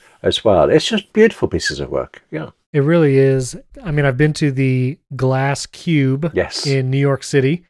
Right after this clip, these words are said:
Speaker 2: and I also love the Soho store, Apple Store in New York City. Again, incredible architecture there. Also, the Grand Central Station store.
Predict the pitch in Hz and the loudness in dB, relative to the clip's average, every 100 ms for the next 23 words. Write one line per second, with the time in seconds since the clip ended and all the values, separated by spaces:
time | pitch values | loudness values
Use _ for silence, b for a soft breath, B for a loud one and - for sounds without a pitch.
0 | _ 151 139 143 147 135 120 113 - 151 | _ -2 0 0 0 0 -2 -6 0 2
1 | 175 135 123 - 127 123 127 123 123 - | 2 2 -2 -2 -2 0 -2 -4 -6 -4
2 | 127 117 120 113 - 127 120 131 120 110 | -4 -2 -2 -4 -4 -4 -2 -2 -2 -4
3 | 107 147 135 127 120 156 135 127 - 120 | -2 -2 0 0 -2 -2 -2 -2 -4 -4
4 | 131 127 131 b _ 190 262 - 240 208 | -2 0 0 b _ 0 0 0 0 0
5 | 160 180 202 196 - - 185 - 175 - | 0 2 2 0 -4 -4 -4 -2 -4 -4
6 | - 170 202 - 127 110 - 120 107 104 | -2 0 0 -2 -4 -4 -2 -2 -2 -6